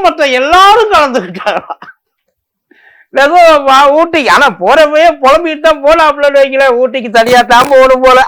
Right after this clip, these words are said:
அப்படின்ற மாதிரியே போனாரு. ஐயோ, நினைச்ச மாதிரியே நடந்துச்சுன்னு வைங்களேன். இது பாக்குறதுக்கு நமக்கு சிரிப்பா இருந்தாலும்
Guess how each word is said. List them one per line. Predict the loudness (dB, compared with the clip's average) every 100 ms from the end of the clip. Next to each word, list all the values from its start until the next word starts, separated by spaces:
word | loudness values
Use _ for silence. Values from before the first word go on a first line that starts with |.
| -2
அப்படின்ற | -4 -4 -2 -2
மாதிரியே | 0 -2 0 0
போனாரு. | 2 2 0 -4 _ _ _
ஐயோ, | -4 0 0
நினைச்ச | 0 -2 -4 0 0
மாதிரியே | 2 0 2 0
நடந்துச்சுன்னு | 0 -2 -4 -6 -8 -8 -8
வைங்களேன். | -8 -6 -2 -2 -2 -12 _ _ _ _ _ _
இது | -6 -2 2 2
பாக்குறதுக்கு | 2 2 2 0 -4 -2
நமக்கு | -2 -2 -4
சிரிப்பா | -6 -6 -4 -2
இருந்தாலும் | -2 0 0 2 0 0 -2